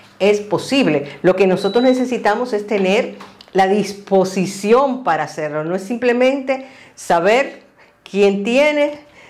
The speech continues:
comprar y vender, como si fuéramos a un mercado, eh, físico en el que ofertamos el producto que tenemos, negociamos el precio y simplemente se lo vendemos.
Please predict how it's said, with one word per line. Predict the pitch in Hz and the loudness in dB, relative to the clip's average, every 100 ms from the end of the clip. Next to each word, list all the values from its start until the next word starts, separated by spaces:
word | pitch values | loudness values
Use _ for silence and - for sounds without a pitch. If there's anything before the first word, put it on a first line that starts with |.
| _ | _
comprar | 180 170 185 185 | -2 -2 0 0
y | 220 | 0
vender, | 220 220 185 175 | -6 -6 -6 -4
como | 190 196 | -6 -6
si | 196 | -8
fuéramos | - 269 277 262 | -6 -4 -4 -4
a | 240 | -2
un | 226 226 226 226 202 117 | -2 -4 -4 -4 -6 -2
mercado, | 170 170 - 185 196 190 180 175 - - _ | -2 -2 -2 0 2 2 0 -2 -12 -20 _
eh, | 151 | -2
físico | 151 233 208 - 156 156 - - - - | 0 0 0 0 -4 -4 -6 -10 -16 -2
en | 165 | 2
el | 170 165 | 2 2
que | 175 185 - - - | 0 0 -4 -18 -10
ofertamos | 165 175 - 170 185 190 - - | -4 -4 -2 -2 -2 -4 -8 -10
el | 165 | -4
producto | 160 156 170 | -4 -2 -2
que | 196 | -2
tenemos, | 190 233 185 208 233 - - - - | -2 0 2 2 -2 -8 -18 -20 -10
negociamos | 151 156 143 147 147 175 | -2 0 0 0 0 2
el | 208 | 0
precio | 208 226 196 202 - - | 0 0 0 -2 -8 -8
y | 156 151 143 - | -8 -8 -10 -18
simplemente | - 147 147 151 147 151 | -10 -6 -2 -2 -2 -2
se | - | -2
lo | 131 | 0
vendemos. | 127 123 131 131 127 | 0 0 -2 -2 -6